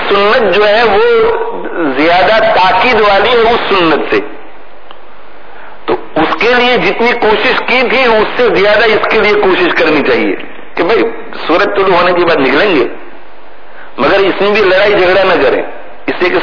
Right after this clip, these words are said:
سنت ہے، فرض نہیں، واجب نہیں، حج میں خرابی نہیں آئے گی۔ اور کبھی کبھی تو ایسا ہوتا ہے کہ وہ سورج طلوع ہونے سے پہلے ہی لوگ بسوں میں بیٹھ جاتے ہیں،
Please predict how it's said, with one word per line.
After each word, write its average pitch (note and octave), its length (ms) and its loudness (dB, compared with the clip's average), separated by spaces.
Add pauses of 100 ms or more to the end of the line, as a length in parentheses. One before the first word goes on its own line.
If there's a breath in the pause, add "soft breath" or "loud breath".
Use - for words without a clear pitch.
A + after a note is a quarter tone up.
سنت E3 400 2
ہے، F#2 120 0 (1000)
فرض D#3+ 280 2
نہیں، D3 180 4
واجب C#3 380 4
نہیں، C3+ 280 2
حج D3+ 200 2 (140)
میں F#3 260 2
خرابی G#3+ 440 2
نہیں F3+ 240 2
آئے A2+ 260 2
گی۔ G#2 120 -6 (960 loud breath)
اور - 120 0 (100)
کبھی F3+ 180 2
کبھی G#3+ 240 0
تو A3+ 120 0
ایسا G3 340 2
ہوتا F#3+ 280 2
ہے G#3 120 2
کہ G#3 120 0
وہ G3 140 4 (120)
سورج F3+ 300 2
طلوع G3 200 2
ہونے F#3+ 260 2
سے G3+ 140 0
پہلے F3 260 2
ہی F#3+ 120 2
لوگ G3+ 180 2
بسوں E3+ 280 0
میں G3 120 2
بیٹھ E3+ 240 2
جاتے C3+ 320 2
ہیں، C#3 140 0